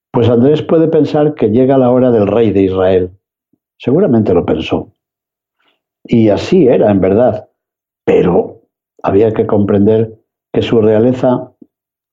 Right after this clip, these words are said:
iba a ser ejercida de un modo muy distinto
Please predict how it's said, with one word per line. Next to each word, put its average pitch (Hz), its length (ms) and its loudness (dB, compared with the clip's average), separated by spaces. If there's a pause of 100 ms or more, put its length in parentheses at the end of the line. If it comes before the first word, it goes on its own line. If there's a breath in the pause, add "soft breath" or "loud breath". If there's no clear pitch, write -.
(140)
iba 113 180 2
a 107 60 -2
ser 107 160 -2
ejercida 107 680 0
de 107 160 -2
un 110 140 2
modo 113 440 0
muy 143 320 2
distinto 95 720 -2